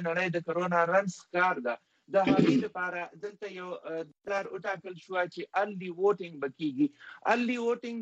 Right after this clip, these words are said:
د دغه ورځ چې کوم د الیکشن یا د انتخاباتو دپاره ټاکل شوې ده، د هغې نه ډېر ورځې وړاندې، آه، دغه چې کوم پروژه ده، هغه شروع شوې ده او خلک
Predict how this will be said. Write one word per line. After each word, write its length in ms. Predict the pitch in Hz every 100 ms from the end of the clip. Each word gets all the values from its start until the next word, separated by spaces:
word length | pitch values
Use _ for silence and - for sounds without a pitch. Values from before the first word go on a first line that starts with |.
| 185
د 20 | 151
دغه 180 | 220 220 196
ورځ 220 | 196 220 185 156 -
چې 60 | 170
کوم 120 | 170 170 165
د 60 | 165 -
الیکشن 400 | 165 165 - 220 220
یا 120 | 170
د 80 | 151
انتخاباتو 760 | 160 160 160 160 196 208 185 151
دپاره 340 | 147 147 143
ټاکل 260 | 143 143 156
شوې 280 | 143 240 220
ده، 120 | 151 - _ _ -
د 20 |
هغې 360 | 180 190 190 233 233
نه 60 | 202 160
ډېر 160 | 262 226
ورځې 340 | 185 180 175
وړاندې، 540 | 175 196 240 240 160 165 170 _ _ -
آه، 120 | 170
دغه 300 | 160 208 208
چې 120 | 190 185
کوم 120 | 170 160
پروژه 360 | 170 175 165 220
ده، 80 | 214 -
هغه 200 | 160 165
شروع 360 | 214 - 185 170 156
شوې 200 | 220 226
ده 60 | 208 175 160
او 60 | 165
خلک 380 | - 233 190